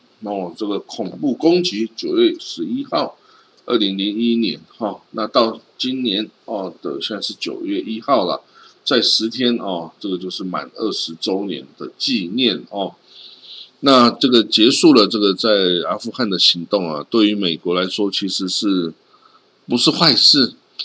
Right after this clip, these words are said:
哦？美国的这个战争的这个能力再强啊，在阿富汗这地方是使不上力的哦。他已经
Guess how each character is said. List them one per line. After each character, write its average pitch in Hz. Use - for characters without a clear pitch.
哦？ 117
美 104
国 110
的 113
这 123
个 120
战 131
争 120
的 110
这 107
个 95
能 98
力 131
再 120
强 80
啊， 82
在 117
阿 113
富 123
汗 127
这 117
地 117
方 107
是 -
使 -
不 82
上 107
力 113
的 65
哦。 60
他 98
已 85
经 92